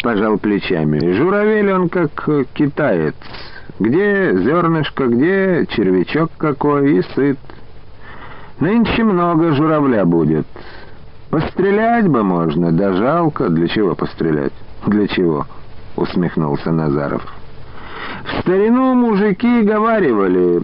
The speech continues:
журавель не каша, пища не наша. Раньше журавлятину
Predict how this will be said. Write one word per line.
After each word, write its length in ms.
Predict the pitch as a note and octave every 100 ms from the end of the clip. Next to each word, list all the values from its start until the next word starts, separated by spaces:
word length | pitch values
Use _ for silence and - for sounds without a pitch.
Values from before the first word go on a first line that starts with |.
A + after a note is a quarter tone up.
| -
журавель 1000 | - G#2 E3+ F#3+ G#3 A#3 A#3+ A3+ G#3 C#3+
не 180 | C#3 G#2+
каша, 840 | G3 G#3 - F#3+ F#3+ F#3 F3+ F3 -
пища 640 | F#3+ F#3+ - - C#3 G#2+
не 180 | F#2+ G2
наша. 640 | G#2+ E3+ D#3 E3+ D#3 D3+ - - - - - - - - -
Раньше 880 | - G#3 C4 B3 - A#3 A3+ A3 A#2+
журавлятину 1120 | A2+ F#3+ G3+ G3 G3 A3+ G3+ G#3 G#3 G3 F3+